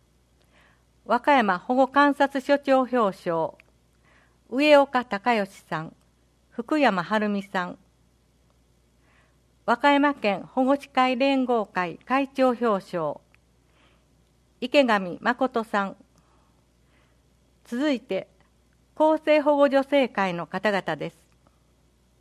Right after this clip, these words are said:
日本厚生保護女性連盟会長表彰、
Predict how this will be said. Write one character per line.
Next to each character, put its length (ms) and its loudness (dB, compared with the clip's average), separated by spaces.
日 80 2
本 380 0
厚 280 2
生 160 6
保 140 2
護 140 2
女 160 0
性 240 0
連 260 2
盟 220 -2
会 260 -2
長 220 -2
表 340 -4
彰、 340 -6